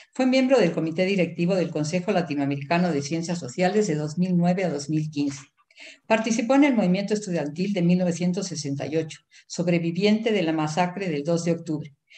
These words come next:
Dirigente estudiantil del movimiento de mil novecientos setenta y uno y de la Escuela Nacional de Economía de la unam. Participó, participó en las tomas de tierra y luchas agrarias de los años setenta en México y desde entonces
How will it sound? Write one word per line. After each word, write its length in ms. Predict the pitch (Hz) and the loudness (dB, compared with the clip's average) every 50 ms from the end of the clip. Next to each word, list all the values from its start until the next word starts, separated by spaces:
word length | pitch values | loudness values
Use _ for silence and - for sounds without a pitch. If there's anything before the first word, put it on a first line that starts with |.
| - _ _ | -20 _ _
Dirigente 400 | 208 208 208 208 254 254 247 277 | 0 0 2 2 2 2 2 0
estudiantil 540 | 277 - - 208 190 175 175 175 196 196 208 | 0 0 -2 0 2 2 2 2 2 2 2
del 160 | 214 202 185 | 2 2 2
movimiento 440 | 175 170 170 175 180 196 202 196 202 | 2 2 2 2 2 0 0 -2 -2
de 60 | 175 | 0
mil 140 | 170 175 180 | 0 0 0
novecientos 440 | 180 170 160 160 175 175 175 180 175 | 0 -2 -2 -2 -2 -2 -2 -2 -6
setenta 380 | - 147 - 147 143 143 143 147 | -8 -6 -4 -4 -4 -2 -4 -4
y 120 | 156 185 | -2 0
uno 220 | 202 214 233 240 240 | 2 2 2 0 0
y 80 | 170 | 0
de 100 | 160 165 | 0 0
la 80 | 160 160 | 0 0
Escuela 340 | 160 - - 190 190 196 196 | -4 -4 -4 -2 -2 0 0
Nacional 420 | 175 151 - 147 156 160 170 175 175 | -2 -2 -2 -4 -2 -2 0 0 0
de 60 | 170 | -2
Economía 540 | 165 156 147 151 147 156 170 180 202 202 180 | -2 -4 -4 -4 -2 -2 -2 -2 -2 -2 -2
de 120 | 143 135 | -2 -2
la 120 | 139 139 | -2 0
unam. 400 | 139 135 135 131 131 - - - _ _ _ _ _ _ - - - - - | 0 0 0 0 -2 -6 -10 -14 _ _ _ _ _ _ -20 -20 -20 -10 -4
Participó, 680 | - 202 202 - 226 226 - - - - 220 - - - | -2 -2 0 0 -2 -2 -4 -6 -6 -6 -6 -6 0 4
participó 580 | - 185 180 175 190 175 - 208 - - 240 | 4 6 6 4 2 -2 -2 -4 -4 -2 0
en 80 | 240 247 | 2 2
las 180 | 254 247 240 - | 2 2 2 2
tomas 280 | 220 208 208 202 185 | 2 4 4 4 4
de 100 | 170 151 | 2 -2
tierra 400 | 156 - 190 190 208 214 226 226 | -2 -2 0 0 2 2 2 0
y 60 | 196 | 0
luchas 340 | 175 175 180 - 196 185 175 | 0 -2 -4 -4 -6 -6 -6
agrarias 520 | 170 160 170 180 185 196 220 233 233 233 - - - - _ _ | -6 -2 0 0 0 0 0 -2 -2 -4 -10 -16 -20 -20 _ _
de 100 | - 190 | -4 -2
los 180 | 190 190 180 - | -2 0 0 0
años 240 | 202 202 208 208 208 | 2 2 2 2 2
setenta 580 | - 175 175 - 202 208 220 226 233 247 202 | 0 -2 0 0 2 2 2 2 0 0 0
en 140 | 147 151 156 | 2 0 0
México 460 | 165 165 165 165 - - - - - _ _ _ _ _ | 0 0 -2 -4 -8 -14 -20 -20 -20 _ _ _ _ _
y 80 | - 165 | -6 -2
desde 240 | 156 160 156 156 151 | 0 0 0 2 0
entonces 600 | 151 156 156 214 220 226 226 - 262 254 - | 0 2 4 4 4 4 2 0 -2 -4 -6